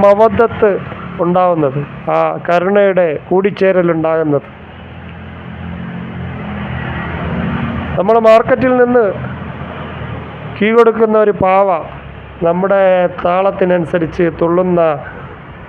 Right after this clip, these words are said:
പാട്ട് പാടുന്ന, കേട്ടിട്ടാൽ കീ കൊടുത്താൽ കണ്ണുകൾ അടയ്ക്കുകയും തുറക്കുകയും ചെയ്യുന്ന,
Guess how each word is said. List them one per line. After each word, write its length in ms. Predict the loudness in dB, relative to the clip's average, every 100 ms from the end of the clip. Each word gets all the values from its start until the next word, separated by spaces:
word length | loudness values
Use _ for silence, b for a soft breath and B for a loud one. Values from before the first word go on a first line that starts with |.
| -18 -14 -4 4
പാട്ട് 280 | 6 6 6
പാടുന്ന, 360 | 4 4 2 2 2 4
കേട്ടിട്ടാൽ 600 | 2 4 0 2 0 0 0
കീ 100 | 2 4
കൊടുത്താൽ 400 | 2 2 2 2 -4 -10 -20 -20 -20 -20 -20 -20 -20 -20 -20 -18 -12 -2
കണ്ണുകൾ 340 | 0 2 2 2
അടയ്ക്കുകയും 460 | -2 -2 0 0 2
തുറക്കുകയും 420 | 2 0 0 0 2
ചെയ്യുന്ന, 280 | 0 2 0